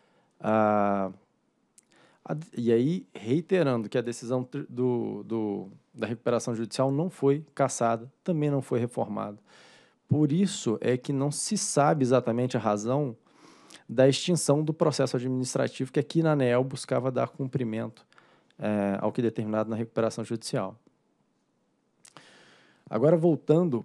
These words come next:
pro, pra questão do interesse público, e aí eu acho que é importante dar destaque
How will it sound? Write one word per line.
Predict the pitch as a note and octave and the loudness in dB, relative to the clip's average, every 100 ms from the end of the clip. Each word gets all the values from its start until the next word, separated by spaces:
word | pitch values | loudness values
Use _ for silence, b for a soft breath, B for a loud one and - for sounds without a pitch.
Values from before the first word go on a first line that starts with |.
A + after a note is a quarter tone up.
| - | -2
pro, | C3 B2+ | 0 0
pra | - A#2 | 0 -4
questão | C3 C3+ | -4 -4
do | C3+ | -4
interesse | C3 C3 B2+ A#2 | -2 -2 -2 -6
público, | - D3+ D3+ C3 B2+ | -4 -2 -2 -4 -4
e | A#2 | -2
aí | A2 A#2+ | -2 0
eu | B2 | 0
acho | A#2+ A#2+ | 0 -2
que | - | -6
é | |
importante | A#2+ A#2+ - A#2+ A#2+ A#2+ - | -8 -8 -10 -10 -10 -14 -8
dar | A2 A2+ | -2 -2
destaque | G#2+ - - C3 C3+ A#2+ | -4 -8 -2 -2 -2 -6